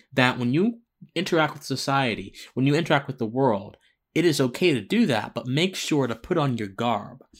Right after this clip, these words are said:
Make sure to wear your garb to the interaction. Make sure to wear your garb to whatever you're doing.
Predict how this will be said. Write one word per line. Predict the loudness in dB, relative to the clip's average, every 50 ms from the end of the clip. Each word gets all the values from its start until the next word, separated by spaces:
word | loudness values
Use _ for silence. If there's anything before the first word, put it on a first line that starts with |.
| -20 -20 -20 _ -2
Make | 0 0 0 0
sure | 0 -2 0 0
to | 0
wear | 0 0 0 0 0
your | 0 0 -2
garb | -2 -2 -2 0 0 0 0 0 -2 -4 -10 -14 -8
to | -2 0
the | 0 0
interaction. | -2 -4 -8 -6 -6 -4 -4 -6 -6 -10 -14 -14 -18 -20 _ -20 -16 -6 -4
Make | -2 0
sure | 0 2 2
to | 2
wear | 2 2 2
your | 2 0
garb | 0 0 0 2 2 0 -2 -4
to | -4
whatever | -4 -2 -2 -2 -4 -6
you're | -8 -8
doing. | -4 -2 -2 -2 -4 -6 -16 -20 -20